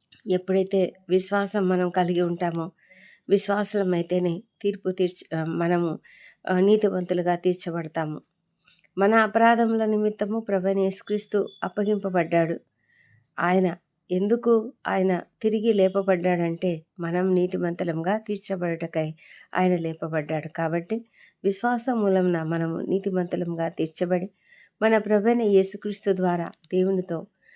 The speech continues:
సమాధానం కలిగి ఉందాము అని అపొస్తలుడైన పౌలు కూడా చెప్తున్నారు. మరి మనము ఎలాంటి జీవితం కలిగి ఉన్నామో ఒకసారి మనం జ్ఞాపకం చేసుకుందాం. మనం ఎప్పుడైతే నీతిమంతులుగా ఉంటామో మన,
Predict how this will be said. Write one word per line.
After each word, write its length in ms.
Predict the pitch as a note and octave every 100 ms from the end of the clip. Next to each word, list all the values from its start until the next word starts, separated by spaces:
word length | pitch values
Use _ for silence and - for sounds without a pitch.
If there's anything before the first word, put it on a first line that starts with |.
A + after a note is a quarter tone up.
| _
సమాధానం 680 | - G3 F#3 G3 G#3 G#3 G3+
కలిగి 380 | F#3 F3+ F3 F3
ఉందాము 440 | E3+ E3 D#3+ D#3+ -
అని 320 | E3+ E3+ D#3+ _ _ _ -
అపొస్తలుడైన 560 | F3 F#3 F#3 F#3 E3
పౌలు 340 | D#3+ E3+ F3 F#3
కూడా 180 | F#3+ E3+
చెప్తున్నారు. 640 | E3 F3 - E3+ F3 E3
మరి 280 | F#3 F3+ F3 - - _ - - _ _
మనము 360 | F#3 F#3 F3+ F3 C4 -
ఎలాంటి 580 | F#3 F#3+ G#3 G#3 G#3+ - _
జీవితం 420 | - F#3+ F#3 F#3+
కలిగి 340 | F3+ F#3 F3 E3+
ఉన్నామో 480 | E3+ F3 F3 E3 -
ఒకసారి 460 | - F#3+ G#3 G3+ G3+
మనం 280 | F#3+ F3+ F3+
జ్ఞాపకం 500 | E3 E3 - G3 F#3
చేసుకుందాం. 480 | E3 D#3+ E3 E3 E3 _ _ _ _ _ _ _ -
మనం 240 | F#3+ G#3
ఎప్పుడైతే 540 | G3+ G3 A3 A3+ A#3+ A#3
నీతిమంతులుగా 840 | G#3 G3 F#3+ F#3 F#3 F#3+ F3+ F3+
ఉంటామో 580 | E3+ E3+ F#3+ F3+ E3 E3 _
మన, 240 | F3 F3